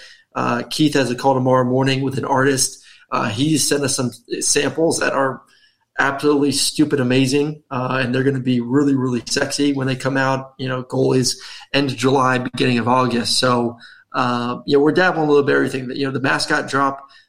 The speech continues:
builds the community. Uh, once the community's built, you're able to really tap into it, start doing some of these experiences, uh, roll out some fun player cards, work with you,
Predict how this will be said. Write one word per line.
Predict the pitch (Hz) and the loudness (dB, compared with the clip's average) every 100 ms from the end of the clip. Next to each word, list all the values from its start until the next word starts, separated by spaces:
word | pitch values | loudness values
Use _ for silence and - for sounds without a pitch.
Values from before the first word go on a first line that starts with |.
| _ | _
builds | 113 160 156 | 0 2 2
the | 147 | -2
community. | - 143 143 131 135 127 123 - _ _ - | 0 2 2 2 2 2 -2 -12 _ _ -8
Uh, | 120 123 | -6 -2
once | 139 143 | 0 0
the | - 143 | 0 2
community's | 143 143 127 | 4 4 0
built, | 110 135 131 135 - | 0 0 0 -2 -4
you're | 139 | -4
able | 131 135 | -2 -4
to | 135 | -6
really | 127 143 139 131 | -2 0 2 0
tap | 135 131 135 | -2 -2 -2
into | 135 - 135 | -4 -2 0
it, | 135 131 - - - | 0 -2 -8 -20 -8
start | - 147 147 | -2 0 2
doing | 143 139 | 2 2
some | 143 | 2
of | |
these | 139 123 | 0 0
experiences, | 123 - 139 131 127 123 135 120 - - - - | -4 -2 0 0 -2 0 0 -2 -4 -10 -20 -10
uh, | 127 123 120 | -8 -4 2
roll | 147 151 | 4 4
out | 160 - | 2 0
some | 135 135 | -4 -2
fun | 139 135 | -2 -2
player | 147 139 135 | 0 0 0
cards, | 139 131 127 127 - - - _ _ | 0 0 0 -2 -6 -12 -20 _ _
work | 151 170 170 | 2 2 2
with | 147 127 | 0 2
you, | 147 175 165 151 175 | 2 4 4 2 0